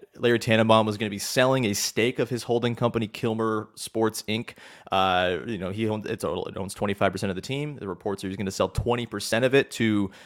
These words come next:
a pension plan fund for municipal workers in Ontario. This is in line with the sort of new rules about pension plans and sovereign wealth and all that stuff being allowed to invest in the N B A.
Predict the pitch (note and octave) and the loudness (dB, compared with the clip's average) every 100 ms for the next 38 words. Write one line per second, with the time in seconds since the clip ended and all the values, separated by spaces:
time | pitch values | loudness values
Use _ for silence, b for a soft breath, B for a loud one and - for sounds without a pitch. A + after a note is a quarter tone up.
0 | B F#2+ F2+ F#2 B2+ C#3 C3+ - C#3 B2+ | B 0 2 2 -2 0 0 4 4 4
1 | C#3 C3+ B2+ G2 G2+ - B2+ A2+ A#2 A2+ | 2 2 0 -2 -4 -4 -6 -2 -2 -2
2 | G#2 F2 F2+ D3+ D3+ D3 C#3 B2+ B B | -2 -2 4 6 8 10 8 8 B B
3 | - A2 A#2 A2+ A2 A2+ A#2 G#2+ G#2 G#2 | -4 -2 0 2 4 6 6 4 0 -2
4 | A#2 G#2 G2+ A2+ G#2 G#2+ G#2+ G#2+ G#2+ F#2+ | -2 0 0 2 2 2 2 0 -4 -2
5 | F#2+ F#2 - G#2 - G#2 - G#2 G#2 G2+ | -2 -2 -4 -4 -4 -4 2 2 4 0
6 | G2 F2+ F2+ F2 - G2+ G2+ G2 G2 G2 | -2 -8 -8 -6 2 4 4 4 6 6
7 | G2+ G#2 F#2+ F#2 - F#2 F#2 - F#2 F#2 | 4 0 0 -2 -2 -2 -2 -4 -6 -6
8 | F2 F#2 F#2 - F2+ F2 F#2+ - F2 E2+ | -2 0 0 -2 -4 -2 -4 -6 -10 -8
9 | E2+ E2+ A#2 D#3 D#3+ | -10 2 6 6 6